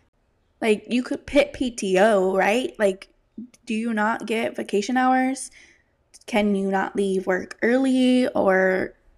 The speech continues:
you know, like, there's been plenty of times where I've seen him off work early. So that excuse just gets old,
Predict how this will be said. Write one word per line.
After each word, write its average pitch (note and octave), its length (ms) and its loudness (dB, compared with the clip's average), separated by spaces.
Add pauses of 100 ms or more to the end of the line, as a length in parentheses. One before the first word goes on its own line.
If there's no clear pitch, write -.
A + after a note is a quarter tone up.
(140)
you C4 140 2
know, E4+ 400 6 (100)
like, C#4+ 320 0 (500)
there's D#4+ 200 2
been E4+ 160 0
plenty C#4 240 2
of C4 80 -4
times A3 380 -2
where G#3 100 2
I've G#3 140 0
seen A3 200 -8
him G#3+ 320 -4
off G3 240 -8
work G3 300 -2
early. F#3 540 -4
So A3 420 0 (460)
that G#3 160 2
excuse C4+ 760 -4 (520)
just A#3 200 -2
gets F#3+ 200 2
old, - 260 -4